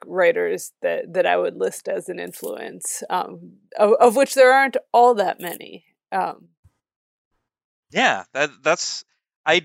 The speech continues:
Speaker 2: never thought of that because I'm so hyper-focused on the genre in an unhealthy way, but you're absolutely right. I mean, it's, it's, there's, there's, I can't think of many,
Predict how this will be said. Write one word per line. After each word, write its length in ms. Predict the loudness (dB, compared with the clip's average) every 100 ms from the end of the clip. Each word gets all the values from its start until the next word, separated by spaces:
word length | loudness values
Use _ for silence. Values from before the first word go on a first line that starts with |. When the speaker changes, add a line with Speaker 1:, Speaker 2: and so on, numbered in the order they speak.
| -6 -8
Speaker 2:
never 280 | -2 0 -2
thought 440 | -4 -2 2 4
of 80 | 2
that 240 | 0 -2 -4
because 260 | -8 -8
I'm 140 | -8 -6
so 200 | -8 -8
hyper-focused 920 | -2 -2 -2 -10 -6 -8 -8 -10 -8
on 100 | -8
the 100 | -6
genre 380 | -2 -2 -2 -4
in 100 | -6
an 140 | -12
unhealthy 480 | -14 -6 -6 -6 -8
way, 220 | -6 -6
but 180 | -8 -6
you're 140 | 2
absolutely 640 | 2 0 -6 -8 -10 -10
right. 360 | -4 0 0 -4
I 120 | -14
mean, 180 | -14 -12
it's, 240 | -10 -10 -16 _ _ _
it's, 260 | -4 -4 -4
there's, 280 | -6 -6 -6 -8
there's, 300 | -6 -6 -8 -6
I 100 | -8
can't 340 | -4 -4 -4
think 300 | -6 -12 -8
of 180 | -10 -10
many, 640 | -12 -8 -6 -4 -6 -10